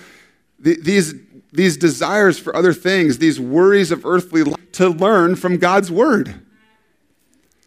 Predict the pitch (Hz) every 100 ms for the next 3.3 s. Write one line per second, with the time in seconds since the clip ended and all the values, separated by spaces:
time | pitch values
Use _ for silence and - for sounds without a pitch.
0 | _ - 165 202 214 - 202 175 180 -
1 | 175 180 175 165 170 190 220 220 - 190
2 | 202 - 208 226 185 175 147 165 247 214
3 | 175 -